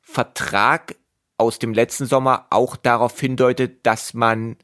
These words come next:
vorhat, ihn zu traden, weil es ist leichter, ihn jetzt zu traden, als wenn er jetzt ein Restricted Free Agent gewesen wäre jetzt im Sommer. Wenn Vliets Vertrag läuft aus,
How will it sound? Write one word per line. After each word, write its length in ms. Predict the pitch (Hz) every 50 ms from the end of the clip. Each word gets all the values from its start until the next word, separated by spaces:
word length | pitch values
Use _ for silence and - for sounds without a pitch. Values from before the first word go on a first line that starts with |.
| _ _ _
vorhat, 500 | _ - - - 131 127 120 120 113 -
ihn 140 | 127 117 98
zu 180 | - - 98 -
traden, 540 | - - 117 110 104 113 120 151 175 - _
weil 100 | - 110
es 80 | 107 -
ist 120 | 107 98
leichter, 320 | 113 113 113 123 - - 113
ihn 160 | 113 110 107
jetzt 260 | 110 113 - - -
zu 120 | - 120 -
traden, 600 | - - 127 120 117 117 120 131 139 151 175 _ _
als 200 | - 107 - -
wenn 120 | 113 110
er 100 | 110 107
jetzt 240 | 107 104 - - -
ein 260 | 110 104 101 101 98 98
Restricted 840 | 107 101 - - - 123 117 - - 117 110 - - - - - _ _ _
Free 320 | _ - - - 123 110 87
Agent 640 | 101 117 110 - 117 110 104 101 92 - - _ _ -
gewesen 580 | - 98 87 101 107 110 107 92 110 110 101 98
wäre 240 | 104 104 101 -
jetzt 280 | 107 104 101 98 - -
im 120 | - 107
Sommer. 460 | 95 95 101 92 98 113 131 160 - _ -
Wenn 280 | - 117 117 117 107 101
Vliets 580 | 113 113 135 147 - _ _ _ - - -
Vertrag 480 | - - 127 - - - 120 113 - -
läuft 340 | 113 107 98 - - - -
aus, 560 | 98 95 104 135 180 - - - - - _